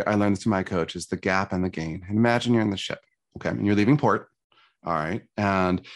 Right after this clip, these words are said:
you're looking out to the horizon. You're going out from the ocean, okay, and the horizon, of course, on a ship, you, all you see is the endless ocean, and you've sailed for an hour, and you look out in the horizon. That's what I call the gap. But if you just look at the horizon,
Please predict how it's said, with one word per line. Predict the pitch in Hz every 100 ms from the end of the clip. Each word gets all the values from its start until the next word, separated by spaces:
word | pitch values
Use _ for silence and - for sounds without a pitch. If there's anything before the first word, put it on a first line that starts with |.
| - -
you're | 107
looking | 143 143
out | 131 117 - _
to | -
the | 107
horizon. | 104 95 80 76 87
You're | 92
going | 101
out | 87
from | 92
the |
ocean, | 82 80 - - -
okay, | 104
and | 98
the | 101
horizon, | 123 120 117
of | 110
course, | 107 101
on | 101
a |
ship, | - 92 -
you, | 78
all | 113
you | 123
see | 110 104
is | 95
the | 78
endless | 90 92 -
ocean, | - - - _ _ _ - - - -
and | 95
you've | 92 87
sailed | 127 135 127
for | 120
an |
hour, | 92 76 50 _ _ _ _ _
and | -
you | 92
look | 95
out | 101 92
in | -
the |
horizon. | 95 113 139 82 55 - _ _ _ _ -
That's | 101 113
what | 117
I | 110
call | 110
the | 101
gap. | 95 80 - _ _ _ _ _ _ _
But | 113
if | 101
you | 101
just | - 175 196
look | 175 170
at |
the | 151
horizon, | 131 110 95 82 78 85